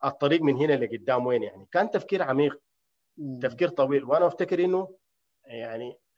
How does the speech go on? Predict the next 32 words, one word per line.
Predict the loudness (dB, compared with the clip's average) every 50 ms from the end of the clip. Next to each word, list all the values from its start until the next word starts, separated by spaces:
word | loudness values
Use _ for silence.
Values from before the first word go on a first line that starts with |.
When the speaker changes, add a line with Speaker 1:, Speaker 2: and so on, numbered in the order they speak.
| -12 -8
Speaker 1:
لو | -6 -6 -4
في | -2 -2 0
حاجة | 2 2 2 2 0
فخور | 0 -2 -4 -4 -6 -4
بها | 0 2 2 2
في | 2 0 -2
حياتي، | -2 -2 -4 -4 -4 -6 -6 -8 -8 -10 _ _ _ _ _ _ _ _ _ _ _ _ _ _
فخور | _ -8 -8 -2 2 2 2 2
بالتفكير | 2 2 0 0 0 -2 -4 -2 0 2 4 4 4
التم | 2 0 0 0 0 2 2 0 0 -2 -4
مما | -6 -6 -4 -2 0 2
أنا | 2 0
اتخرجت | 0 -2 -4 -4 -4 -4 -2 0
لغاية | 0 2 2 2 0 0
ما | -2 -2
قررت | -2 -4 -6 -6 -6 -6 -6 -6
أطلع. | -6 -6 -8 -10 -18 -20 _ _ _ _ _ _ _ -10
Speaker 2:
مم. | -8 -6 -6 -6 -8 -10 -12 -16 -20 _ _ _ _ _ _ _ -14 -4
Speaker 1:
يعني | -2 0 2 4 4 4 4 2 0 -6 -10 -6 -6
تفكير | -6 -4 0 2 0 2
كان | 4 4 4 6 6
جيد. | 6 4 4 4 0 -2 -6 -12 _ _ _ _ _ _ _ _ -4
أنا | -2 -2
حسبت | -2 0 0 0 2 2 2
كل | 2 2 2 2 2
حاجة. | 4 4 2 2 0 -4 -14 _ _ _ _ _ _ _ _ _ _ _ -20 -20 -20 -20 -20 _ _ _ _ _ _
حسبت | -16 -4 -2 -2 2 2 2
كل | 2 2 2 2 2
حاجة. | 4 4 2 0 0 -4 -10
يعني | -14 -12 -12 -12 -12 -12
حسبت | -12 -6 -2 0 0 2 4 6
إنه | 6 8 8 6 4 4 2 0